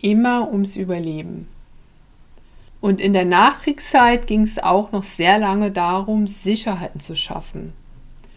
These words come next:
um dem erlebten materiellen und emotionalen Mangel aus dem Krieg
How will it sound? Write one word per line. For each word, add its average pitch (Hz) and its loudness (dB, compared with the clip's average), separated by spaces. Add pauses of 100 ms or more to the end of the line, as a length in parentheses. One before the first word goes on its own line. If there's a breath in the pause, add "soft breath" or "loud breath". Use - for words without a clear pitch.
(380 soft breath)
um 185 2
dem 190 4
erlebten 185 -2
materiellen 208 0
und 180 -4
emotionalen 180 -2
Mangel 170 -4
aus 180 -8
dem 185 -8
Krieg 202 -6